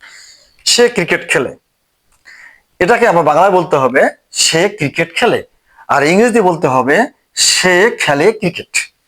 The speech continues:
এই একটু পার্থক্য, আর কিছু না। কর্তা, কর্ম, ক্রিয়া, আর কর্তা, ক্রিয়া, কর্ম, একটুকুই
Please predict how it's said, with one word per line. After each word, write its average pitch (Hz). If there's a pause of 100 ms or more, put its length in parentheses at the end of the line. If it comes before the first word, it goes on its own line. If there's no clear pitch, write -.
এই 311
একটু 247
পার্থক্য, - (240)
আর 170
কিছু 185
না। 247 (320)
কর্তা, - (580)
কর্ম, 175 (220)
ক্রিয়া, 185 (580)
আর 123
কর্তা, 175 (300)
ক্রিয়া, 170 (200)
কর্ম, 123 (300)
একটুকুই 202